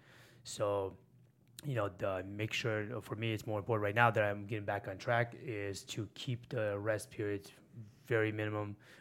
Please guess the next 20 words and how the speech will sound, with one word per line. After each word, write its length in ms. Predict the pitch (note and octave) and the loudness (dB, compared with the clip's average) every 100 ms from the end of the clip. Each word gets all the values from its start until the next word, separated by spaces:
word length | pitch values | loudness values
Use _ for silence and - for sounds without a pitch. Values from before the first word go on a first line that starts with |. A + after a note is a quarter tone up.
| - | -6
uh, 100 | G#2 F#2 | -6 -6
talking 260 | - G#2 G2 | -4 -4 -2
about, 320 | G2 G2 F#2+ - | 0 0 0 -2
uh, 120 | G2 | -2
you 120 | F#2+ | -4
know, 80 | F2+ | -8
forty-five, 720 | - - A2 G2+ - G2+ F#2+ - - C3+ | -12 -4 -4 -2 -2 -2 -2 -8 -10 -8
uh, 80 | A2 | -8
seconds, 680 | - G2+ G2+ A2+ G2+ - | -6 -6 -6 -8 -8 -8
um, 340 | C3 G#2 F#2+ F#2 F#2+ - | -4 -2 -4 -6 -12 -18
uh, 220 | E2+ A#2 G#2+ F#2 | -12 -12 -12 -14
sixty 360 | - A#2 - G#2 | -8 -8 -6 -4
seconds 320 | G#2+ G2+ G2+ | -4 -4 -6
the 120 | G2 | -6
most 400 | G2+ G#2+ G#2+ - - | -2 0 -2 -4 -2
after 320 | A#2+ G#2 - | 0 0 -2
you're 160 | G#2 G#2 | -4 -2
doing 240 | G#2+ G2+ | -2 -4
a 20 | |
superset. 520 | G2 - - - A#2 | -6 -8 -6 -2 0